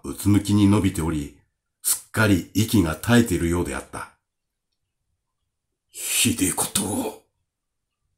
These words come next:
彼は口の中でつぶやいた。「ひでえことを。」「そいつは欲をかきやがった。十両だなんてふっかけた上に、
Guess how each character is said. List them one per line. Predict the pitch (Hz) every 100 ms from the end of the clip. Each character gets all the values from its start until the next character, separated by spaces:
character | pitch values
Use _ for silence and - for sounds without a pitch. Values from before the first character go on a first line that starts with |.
| _ _ _ _
彼 | - 110 92
は | 73
口 | - - 110
の | 104
中 | 95 78
で | 73
つ | - -
ぶ | 78
や | -
い | -
た。 | - - _ _ _ _ _ _ - _ _ _ _ _ _ _
「ひ | _ - - - -
で | -
え | -
こ | -
と | - 131
を。」 | 107 - - - _ _ _ _ _ _ _ _ _ _ _ _ - - _ _ -
「そ | -
い | 170
つ | 185
は | 180 180
欲 | 175 185 185 220 202
を | 151 -
か | 170
き | 165
や | 185 147
が |
っ | 107
た。 | - 73 64 - - _ _ _ _ _ _ _ _ _ _ _ _
十 | - 73 92
両 | 101 98
だ | 87
な | 92
ん | 92
て | 95
ふ | -
っ |
か | 160 139
け |
た | 131
上 | 107 123
に、 | 127 85 - -